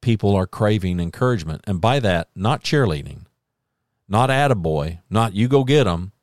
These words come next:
No, they're craving deeper encouragement. They're craving something substantial. They're craving service. And many, many, many people are also craving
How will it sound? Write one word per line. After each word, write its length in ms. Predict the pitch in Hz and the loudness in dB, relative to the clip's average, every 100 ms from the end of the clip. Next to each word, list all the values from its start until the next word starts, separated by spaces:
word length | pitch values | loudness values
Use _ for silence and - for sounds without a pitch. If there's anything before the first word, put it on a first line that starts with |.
| _ - | _ -2
No, 200 | 143 98 | 0 2
they're 160 | 123 | 2
craving 680 | 151 180 180 151 107 78 80 | 2 2 2 2 0 -4 -2
deeper 340 | 123 127 107 | -2 0 0
encouragement. 580 | 92 - 113 98 80 73 | -2 0 0 0 -4 -4
They're 160 | 101 165 | 0 0
craving 540 | - 151 147 143 120 | 2 2 2 0 -2
something 460 | - 123 117 113 101 | -2 -4 -4 -4 -4
substantial. 920 | - 78 - - 95 92 - 62 - _ _ _ _ _ _ _ _ _ _ _ _ _ _ | -6 -6 -6 -2 -2 -2 -4 -8 -10 _ _ _ _ _ _ _ _ _ _ _ _ _ _
They're 200 | - 135 | 2 2
craving 720 | - 143 139 131 104 98 87 76 _ _ _ _ _ _ _ _ _ _ _ - | 4 2 2 2 0 -2 -4 -10 _ _ _ _ _ _ _ _ _ _ _ -4
service. 640 | - 113 71 64 - - _ _ | 2 2 2 -6 -10 -12 _ _
And 200 | 117 127 | 0 4
many, 280 | 131 202 208 | 4 4 4
many, 320 | 196 196 190 | 2 2 2
many 320 | 185 190 190 175 | 2 2 2 2
people 480 | 190 202 151 113 - | 2 2 2 2 4
are 180 | 120 | 4
also 360 | 139 156 - 143 | 4 4 2 0
craving 640 | - 156 165 131 127 123 | 2 4 4 4 0 -2